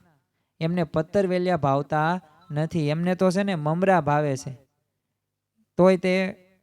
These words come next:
પ્રસંગથી અમે ત્યારથી પછી અમને મમરા ઈ રીતે ભાવે છે." એટલે સંતોએ પૂછ્યું કે "અને પત્તરવેલિયા શું?" એટલે સ્વામીશ્રીએ કીધું, "ઈ તો ભાવે તો છે, પણ જમતો નથી, કારણ કે ગુરુની મરજી મેં જાણ લીધી, એટલે ભાવતી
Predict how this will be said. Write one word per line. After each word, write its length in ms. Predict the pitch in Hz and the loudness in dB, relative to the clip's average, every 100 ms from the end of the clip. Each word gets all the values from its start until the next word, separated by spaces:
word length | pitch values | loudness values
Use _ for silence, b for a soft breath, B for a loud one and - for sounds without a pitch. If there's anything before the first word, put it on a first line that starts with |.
| - | -4
પ્રસંગથી 480 | 185 202 202 196 190 | -2 0 -2 0 2
અમે 220 | 190 180 | 2 0
ત્યારથી 400 | 175 180 175 180 | 0 0 0 -2
પછી 300 | 175 - 175 | -2 -2 -2
અમને 240 | 170 170 | -2 -2
મમરા 540 | 160 160 170 165 170 175 - 196 | -2 -2 2 2 0 -6 -14 -6
ઈ 120 | 196 | -2
રીતે 260 | 165 160 151 | -2 -2 0
ભાવે 400 | 139 156 190 160 | 2 2 2 0
છે." 180 | 147 131 - _ _ _ _ - | -4 -8 -12 _ _ _ _ -8
એટલે 220 | 151 156 | -4 -2
સંતોએ 420 | 139 156 175 196 | -2 -6 0 0
પૂછ્યું 460 | 185 202 202 208 175 | 0 -2 -2 -2 -2
કે 80 | 165 | -2
"અને 120 | 165 | -2
પત્તરવેલિયા 760 | 147 180 208 196 202 208 208 208 | -2 -2 0 0 2 2 0 0
શું?" 320 | 214 151 123 _ _ _ _ | -2 -6 -8 _ _ _ _
એટલે 140 | 160 151 | -8 -6
સ્વામીશ્રીએ 540 | - 151 180 175 190 | -4 -4 -4 -4 -4
કીધું, 260 | 190 208 185 | -4 -2 -2
"ઈ 60 | |
તો 140 | 175 160 | 0 -2
ભાવે 400 | 131 131 147 175 | 2 2 2 0
તો 180 | 190 190 | -2 -4
છે, 340 | 226 185 151 _ _ _ _ | -2 -4 -6 _ _ _ _
પણ 160 | 185 180 | -4 0
જમતો 420 | 175 196 190 160 | -2 -2 -4 -4
નથી, 320 | 147 - 131 | -4 -8 -14
કારણ 440 | - _ - 160 | -16 _ -8 -4
કે 100 | 170 | -4
ગુરુની 520 | 147 156 185 196 190 170 | -2 0 0 0 -2 -2
મરજી 420 | 151 160 165 196 | 0 0 0 -2
મેં 180 | 190 170 | -2 0
જાણ 220 | 170 190 | 0 0
લીધી, 360 | 202 170 156 | 0 0 0
એટલે 260 | 143 160 160 | -2 -4 -2
ભાવતી 680 | 139 139 160 180 180 185 | 2 2 2 -2 -2 -4